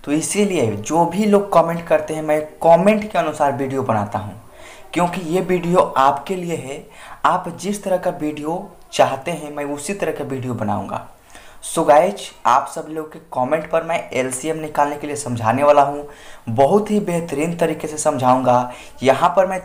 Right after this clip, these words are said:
तीन question को solve करने वाला हूँ। तीनों question को अगर आपने इस video को अंत तक देख लिया, तीनों question को समझ लिया, तो समझिए कि आपके लिए लाइफ टाइम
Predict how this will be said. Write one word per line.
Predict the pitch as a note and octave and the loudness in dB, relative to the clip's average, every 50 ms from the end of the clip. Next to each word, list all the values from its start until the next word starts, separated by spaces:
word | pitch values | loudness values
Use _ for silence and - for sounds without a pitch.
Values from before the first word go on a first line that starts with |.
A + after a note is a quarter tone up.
| - - | -8 -4
तीन | - G3+ A3+ G#3+ G#3+ G#3 | 0 0 2 2 0 0
question | - - E3 E3+ E3+ - F3+ F3 | 0 -2 -2 0 0 -2 -6 -4
को | E3+ F3+ E3+ | -6 -6 -6
solve | - - - D#3+ D#3+ D#3 D3 | -6 -4 0 0 0 0 0
करने | D3 - C#3 B2+ A#2+ A2+ | 0 -2 -2 0 0 0
वाला | G#2+ G2+ G2+ G#2 | 0 0 0 0
हूँ। | G#2 G#2 F#2 - - - - - - - - - - - - - - - - | -2 -4 -6 -8 -12 -16 -18 -18 -20 -20 -18 -18 -18 -16 -16 -16 -16 -8 -4
तीनों | E3+ F3+ F#3 G#3 G#3+ G#3+ | -4 0 2 0 0 0
question | - - G3 G3 - - G3+ F#3+ | 2 2 2 2 2 -2 -4 -4
को | - - G3 | -4 -4 -4
अगर | F#3+ - - - D3 D#3 - | -4 -2 -2 -2 0 0 2
आपने | - C#3 - - - D#3+ D#3 D#3 | 2 2 2 0 -2 -4 -4 -4
इस | D#3+ - A#2+ D3 D3+ - C3+ | -4 -6 -6 -8 -8 -8 -8
video | C#3 C#3+ C3+ C#3+ C#3+ | -8 -8 -8 -8 -10
को | C#3 - D3 C#3+ D3 D3 - | -10 -6 -4 -2 -2 -2 0
अंत | B2+ C#3 C#3+ - - | 2 0 0 2 0
तक | - B2 B2 D3 | 0 0 0 0
देख | - D3+ D3+ - | -2 -4 -4 -4
लिया, | A#2 - C#3 C3 B2+ C3 D3+ - - - - - - - | -6 -6 -4 -4 -4 -4 -6 -8 -14 -18 -20 -20 -12 -6
तीनों | D3 D3+ E3+ F#3 G3+ | -4 -4 -2 -2 -4
question | G3+ - F3 E3+ - F3+ F3 | -2 -2 -2 0 0 -4 -4
को | E3+ - E3 | -2 -4 -4
समझ | - - D3+ D3+ D#3 E3 D#3+ | -4 -4 0 2 2 2 0
लिया, | C#3 B2 A2+ G2+ F#2 F2 - - - - - - - - - | -4 -8 -8 -6 -8 -8 -12 -16 -20 -20 -20 -20 -20 -14 -12
तो | B2 | -10
समझिए | A#2+ D#3 D3 C#3+ C#3+ C#3 D#3 F3+ F3 | -8 -4 -4 -4 -4 -2 -4 -4 0
कि | F3 - - | 0 2 2
आपके | - - C#3 C#3+ C#3+ - - D#3 | 2 2 2 2 0 -2 -6 -8
लिए | D3+ D3+ D3+ B2+ | -8 -8 -8 -8
लाइफ | A#2 A2+ B2 B2+ C#3+ - - - - | -4 0 2 4 4 2 0 -6 -6
टाइम | D#3 C3+ A#2+ G#2+ G#2 | -4 -4 -4 -4 -6